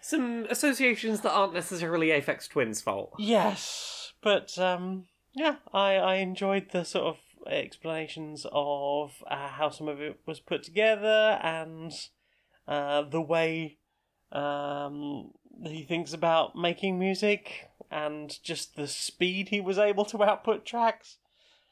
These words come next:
Speaker 2: Uh, very impressive, but also not my kind of music. Um, a lot of
Speaker 1: Yeah.
Speaker 2: the time. I love Bucephalus Bouncing Ball. Um,
Speaker 1: Yeah.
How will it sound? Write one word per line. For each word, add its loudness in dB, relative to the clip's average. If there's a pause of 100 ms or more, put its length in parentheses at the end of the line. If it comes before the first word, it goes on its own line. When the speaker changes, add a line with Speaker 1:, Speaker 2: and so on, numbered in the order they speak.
(160)
Speaker 2:
Uh, 2
very 2
impressive, 2
but 0
also 0
not 0
my 0
kind 0
of -2
music. -2 (180)
Um, -2
a 4
lot 4
of -6
Speaker 1:
Yeah. -12
Speaker 2:
the -12
time. -2
I 4
love 4
Bucephalus -2
Bouncing 0
Ball. -2 (920)
Um, -4
Speaker 1:
Yeah. -2